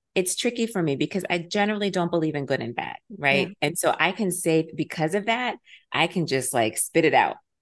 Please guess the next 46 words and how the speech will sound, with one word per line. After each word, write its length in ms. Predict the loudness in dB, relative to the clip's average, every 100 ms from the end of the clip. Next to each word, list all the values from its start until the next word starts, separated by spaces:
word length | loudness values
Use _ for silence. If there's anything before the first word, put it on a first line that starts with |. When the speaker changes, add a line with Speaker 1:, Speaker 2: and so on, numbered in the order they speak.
| -6
Speaker 1:
because 340 | -4 0 -2
Speaker 2:
Yes. 40 | 0
Speaker 1:
I 100 | 2
don't 180 | 2 2
think 160 | 2
it's 140 | 2 2
bad. 340 | 2 4 4
I'm 140 | 2 -2
just, 280 | -4 -4 -4
it's 160 | -4 0
information, 800 | 0 2 2 2 0 -4 -4 -2
you 120 | 2
know? 260 | 4 4 2
Speaker 2:
Information. 180 | -4 -12 -12
Yep. 200 | -12 -12 _ _ _ _ 6
Speaker 1:
But 200 | 6 6
I 140 | 2
have, 220 | 0 -2 -2
I, 120 | -2 0
but 160 | 2
I 180 | 4 4
know, 480 | 4 2 2 0 -2
and 140 | -2
I 200 | 0 -2 -4
do 160 | -4 -4
practice, 640 | 0 -2 0 -2 -2 -2
you 100 | -4
know, 340 | 0 0 0 -4 _ _ _ -20 -14 -2
that 120 | 2
I 80 | 2
know 140 | 2
other 160 | 2 2
people 300 | 0 0 0
think 260 | 0 -2
of 80 | -2
things 240 | -2 -2 -2
as 120 | -2
good 160 | -2 -2
and 100 | -2
bad. 260 | -2 -4 -2
Speaker 2:
Yes. 140 | 0
Speaker 1:
And 100 | 2
so 320 | 2 4 2 2
I 220 | 2 2
will, 300 | 2 2 0
um, 600 | 0 0 -2 -4 -8 -10